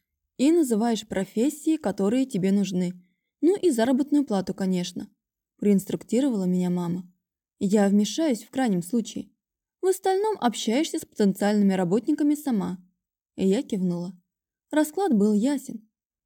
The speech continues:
Родители учили меня самостоятельности, но при этом постоянно контролировали процесс. И если раньше я возмутилась бы таким поведением, то теперь мне было все равно.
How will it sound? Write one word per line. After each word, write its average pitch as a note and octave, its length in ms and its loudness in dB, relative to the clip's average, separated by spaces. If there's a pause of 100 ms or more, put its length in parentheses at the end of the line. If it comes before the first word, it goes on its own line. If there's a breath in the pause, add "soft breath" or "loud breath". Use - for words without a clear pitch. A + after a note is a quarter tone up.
Родители A#3 420 2
учили C4 420 2
меня G3 240 2
самостоятельности, F#3+ 1000 -2 (440)
но F#4 220 0
при B3+ 160 2
этом A3 460 -2
постоянно G3+ 600 0
контролировали F3+ 680 -2
процесс. F3+ 580 -8 (600)
И C#4+ 100 4
если B3+ 280 2
раньше A3 420 0
я G3+ 180 0
возмутилась F#3+ 600 0
бы G3 120 -4
таким G3 380 0
поведением, F#3+ 800 -2 (500)
то G4+ 120 0
теперь F4 380 2
мне C4+ 160 4
было G#3+ 340 0
все F#3+ 260 -6
равно. F3+ 440 -4